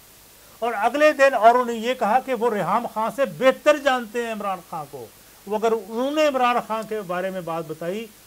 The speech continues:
तो जो रेहाम खान नहीं जानती वो बातें, तो उनके लिए भी मुश्किल हो जाएगी। बहरहाल, उसे अगले दिन ही जुबाबंदी का लिए कहा गया। और आपको पता है, फिर गरीदा फ़ारूकी को भी प्रोग्राम उनका बंद किया गया।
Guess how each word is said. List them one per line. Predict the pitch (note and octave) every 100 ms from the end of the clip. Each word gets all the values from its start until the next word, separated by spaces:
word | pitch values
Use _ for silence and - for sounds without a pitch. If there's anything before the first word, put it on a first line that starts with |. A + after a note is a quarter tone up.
| - -
तो | F#3+
जो | F#3
रेहाम | E3+ D#3 F3+
खान | F3 F#3
नहीं | E3+ E3 C4+ B3+
जानती | A#3+ A3+ G#3 G#3+
वो | G3
बातें, | E3 D3+ D#3+ D#3+ D#3+ - - -
तो |
उनके | F#3 F#3+ G3+ G3
लिए | F3+
भी | F3+ E3+
मुश्किल | D3 - C#3+
हो | B2
जाएगी। | D#3+ F3
बहरहाल, | F3 A3 G3 F#3+ F3+ - - -
उसे | A#3 -
अगले | G#3+ G#3 A#3+ B3+
दिन | F3 E3+
ही | C#3+ D3 C#3+ - - -
जुबाबंदी | D3 F3+ D3+ C#3+ B2+ A#2+
का | B2 A#2
लिए | A#2 A#2+
कहा | A#2+ G#2 G2+ F2
गया। | A2 - - - - - - - -
और | G3
आपको | G3 F3+
पता | F3+ -
है, | F#3+
फिर | F3+
गरीदा | D#3+ E3 E3
फ़ारूकी | D#3 D3 E3 F#3
को | F#3 F3+
भी | F3
प्रोग्राम | - D#3+ D#3+
उनका | D#3+ D3+
बंद | C#3 D3+
किया | C#3+ D#3+ D3
गया। | C#3